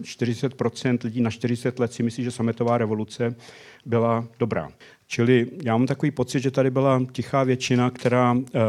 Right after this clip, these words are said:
přešla do toho nového režimu, protože ty nové elity, kterým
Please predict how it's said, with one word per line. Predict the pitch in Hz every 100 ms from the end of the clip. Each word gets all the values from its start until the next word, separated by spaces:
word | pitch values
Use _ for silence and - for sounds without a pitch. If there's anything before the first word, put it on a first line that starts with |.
| 107
přešla | - - 123 - 127
do |
toho | 120 127 123
nového | 117 117 123 123
režimu, | 113 107 117 120 120 - -
protože | - 110 - 117 - 120 113 113 -
ty | 117
nové | 110 113 120
elity, | 110 107 - 117
kterým | 117 - 113 113 110